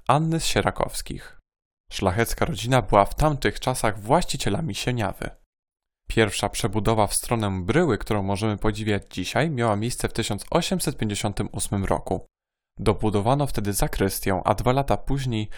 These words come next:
wnętrze świątyni zostało gruntownie odnowione, a ołtarze otrzymały złocenia.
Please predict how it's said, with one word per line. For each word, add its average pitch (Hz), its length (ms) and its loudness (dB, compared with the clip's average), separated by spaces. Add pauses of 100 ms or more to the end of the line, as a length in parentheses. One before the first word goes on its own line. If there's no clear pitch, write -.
(140)
wnętrze 120 440 0
świątyni 117 440 -2
zostało 98 440 0
gruntownie 104 720 0
odnowione, 113 680 -2 (320)
a - 140 2
ołtarze 131 540 0
otrzymały 98 540 -2
złocenia. - 600 -2